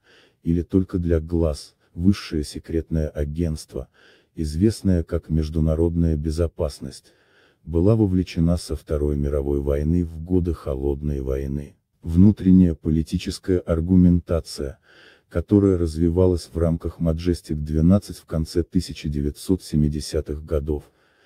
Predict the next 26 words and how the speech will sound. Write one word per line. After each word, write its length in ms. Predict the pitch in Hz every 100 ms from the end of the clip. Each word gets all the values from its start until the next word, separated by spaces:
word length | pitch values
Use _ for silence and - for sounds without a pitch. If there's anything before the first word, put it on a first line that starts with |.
| _ -
когда 340 | 76 76 95
военные, 800 | 92 87 76 80 71 69 69 67 _ _
разведчики 720 | 78 76 73 92 104 - -
возражали 640 | 78 76 76 78 82 80 78
против 440 | - 78 73 71
сделок 500 | 71 73 90 80 -
с 100 | -
некоторыми 600 | 76 73 78 73 71 71
инопланетянами 1080 | - 85 95 92 82 76 76 - 87 85 78
на 140 | 73
стороне 540 | 76 - 76 76 80 80
ради 340 | 82 80 76
эгоистичной 760 | 73 78 73 - 87 - - 76
выгоды 460 | 73 82 82 73
таких 480 | 73 73 - 76 80
групп, 320 | 80 85 87 _ _
как 240 | 76 -
«Тысяча 520 | - 85 - 71 - 69
Иллюминатов» 640 | 71 73 73 80 78 76 _
или 200 | - 80
«Римского 560 | 76 78 76 - 78 73
клуба» 460 | - 87 101 101 80
за 180 | 73
счет 360 | 71 - - 76 _
«Тысяч 420 | 82 - - -
невинных». 680 | 71 73 71 76 67 65 -